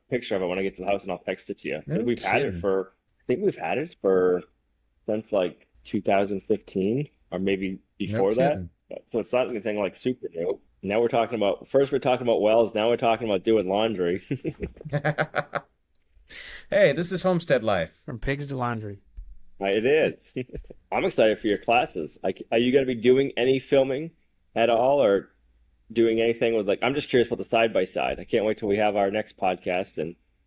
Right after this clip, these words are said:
Speaker 1: talking to you about butchering your feeders and then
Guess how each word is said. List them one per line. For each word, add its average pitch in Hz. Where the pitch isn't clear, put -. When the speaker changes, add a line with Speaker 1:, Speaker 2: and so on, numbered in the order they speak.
Speaker 1:
talking 107
to 98
you 92
about 92
butchering 104
your 92
feeders 113
and 95
then 95